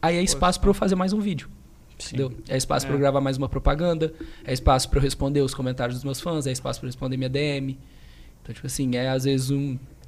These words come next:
Speaker 1: duas horas de sono a mais que eu vou ter pra eu tá de boa no dia seguinte. Então, eu
Speaker 2: É.
Speaker 1: não, hoje eu não dou conta mais de fazer tudo que eu faço sozinho, velho. Não dou. Não dou pra,
Speaker 2: Doideira.
Speaker 1: pro tanto de vídeo, tanto de propaganda, tanto de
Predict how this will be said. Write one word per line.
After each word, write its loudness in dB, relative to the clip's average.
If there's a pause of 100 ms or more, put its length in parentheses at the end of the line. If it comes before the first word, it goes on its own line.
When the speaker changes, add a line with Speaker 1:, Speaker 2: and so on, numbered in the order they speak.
(220)
Speaker 1:
duas 6
horas 6
de 0
sono -2
a -2
mais -2
que -8
eu -2
vou -4
ter -2
pra -2
eu -6
tá -2
de -4
boa -2
no -2
dia -4
seguinte. -6 (720)
Então, -2
eu -2
Speaker 2:
É. -4
Speaker 1:
não, -2 (220)
hoje 4
eu 6
não 0
dou 0
conta -2
mais 0
de -8
fazer -2
tudo -8
que -10
eu -6
faço -2
sozinho, -8
velho. -16
Não -4
dou. -8 (880)
Não -16
dou -10
pra, -2
Speaker 2:
Doideira. -8
Speaker 1:
pro -4
tanto 0
de 0
vídeo, -2
tanto -4
de -6
propaganda, -4
tanto -10
de -6